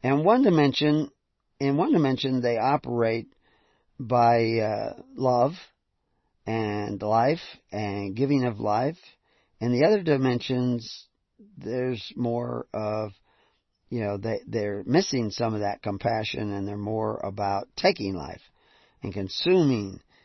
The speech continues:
and controlling and manipulating. And, uh, there's probably a great, if there's more than two of those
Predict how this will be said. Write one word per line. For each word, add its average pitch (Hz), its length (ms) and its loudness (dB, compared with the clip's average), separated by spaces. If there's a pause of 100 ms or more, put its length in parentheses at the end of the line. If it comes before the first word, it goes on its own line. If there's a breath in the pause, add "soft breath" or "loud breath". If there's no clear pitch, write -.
(120 soft breath)
and 107 180 -4
controlling 123 960 4 (380 soft breath)
and 110 120 -2
manipulating. 113 1040 0 (680 loud breath)
And, 113 440 0
uh, 107 320 0 (180)
there's 135 240 -4
probably 127 560 4
a 101 60 -4
great, 120 280 -2 (160)
if 110 380 -8
there's 104 240 -4
more 120 220 -4
than 101 340 -6
two 123 220 -4
of 104 100 -4
those 98 220 -6